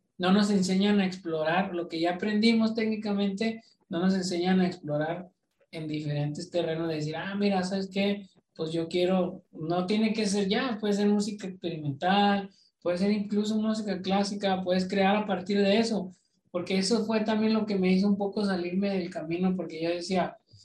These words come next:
tú llegabas a un festival de arpa y había, no sé, diez, quince arpistas invitados y todos tocaban la misma suite, todos tocaban la misma sonata, todo, así, concierto de hoy,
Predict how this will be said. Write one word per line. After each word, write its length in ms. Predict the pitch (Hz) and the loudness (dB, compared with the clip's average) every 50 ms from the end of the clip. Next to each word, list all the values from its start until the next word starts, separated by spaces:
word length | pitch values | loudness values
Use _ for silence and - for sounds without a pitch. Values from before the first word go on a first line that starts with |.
| - - - | -20 -10 -2
tú 80 | - 180 | 4 6
llegabas 380 | 196 208 214 220 226 220 208 | 8 8 10 10 8 8 8
a 60 | 214 208 | 6 4
un 120 | 208 208 | 4 2
festival 540 | 214 226 226 226 226 202 196 196 196 202 208 | 2 2 0 0 2 2 4 4 4 4 2
de 160 | 214 214 214 | 0 0 2
arpa 520 | 214 220 220 - - - 262 262 - - _ _ _ _ _ _ _ _ _ _ - | 2 0 0 0 -2 -4 -4 -4 -6 -10 _ _ _ _ _ _ _ _ _ _ -8
y 460 | 190 180 175 170 165 165 165 165 170 | -4 -2 0 2 2 4 4 4 4
había, 400 | 170 170 165 175 180 190 196 196 | 2 2 2 4 4 4 6 4
no 140 | 196 196 190 | 4 2 2
sé, 280 | 185 190 180 175 165 156 160 | 0 0 0 0 0 0 0
diez, 300 | 175 180 196 202 202 - | 0 2 2 2 0 0
quince 280 | - 214 208 202 220 | -2 0 0 0 0
arpistas 480 | 214 196 - 214 214 208 214 226 208 208 | -2 -4 -4 -6 -6 -4 -2 -2 0 2
invitados 640 | 202 196 175 175 - 185 190 214 226 240 233 - - - _ _ | 0 0 0 2 4 6 6 6 6 4 4 0 -4 -12 _ _
y 160 | - 165 165 | -6 -6 -4
todos 400 | - 208 220 233 240 254 262 233 - | -2 0 0 2 2 2 0 0 -2
tocaban 380 | 220 190 190 214 220 226 220 | -4 -4 -2 -2 0 0 2
la 80 | 220 208 | 2 2
misma 320 | 202 208 208 208 208 208 | 2 2 2 2 2 0
suite, 340 | 202 - 190 185 185 180 - - | -2 -2 -2 -2 -2 -2 -2 2
todos 360 | 196 202 220 233 233 226 - | 4 4 6 4 4 2 0
tocaban 380 | 220 202 190 202 202 202 208 208 | -4 -6 -4 -2 -2 -2 0 -2
la 80 | 202 190 | -2 -2
misma 260 | 190 196 196 202 202 | -2 -2 -2 -2 -4
sonata, 560 | 190 185 165 165 170 175 170 - 165 160 - _ _ _ _ - 196 | -4 -6 -8 -6 -6 -6 -6 -6 -8 -12 -12 _ _ _ _ 2 4
todo, 100 | 202 220 | 6 6
así, 280 | 220 196 185 190 190 185 | 4 4 2 2 2 0
concierto 540 | - 185 185 190 226 233 247 240 240 262 247 | 0 0 0 2 2 2 2 2 2 2 2
de 100 | 233 226 | 4 4
hoy, 380 | 240 269 277 285 277 - - | 4 4 2 2 0 -4 -8